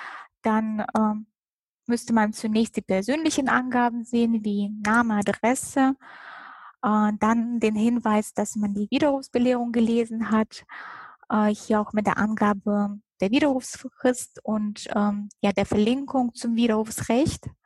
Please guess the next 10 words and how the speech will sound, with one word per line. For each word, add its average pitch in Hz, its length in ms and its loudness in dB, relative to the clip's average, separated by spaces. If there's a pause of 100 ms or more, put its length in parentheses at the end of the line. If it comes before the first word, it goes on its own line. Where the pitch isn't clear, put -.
(1160)
Und 262 260 0
dann 262 260 2
folgt 233 680 -2
die 240 80 2
Zusammenfassung 220 920 0
des 208 240 -4
Warenkorbs. - 1040 -2
Das - 220 -10
heißt, 202 560 -2 (480)
der 226 360 -2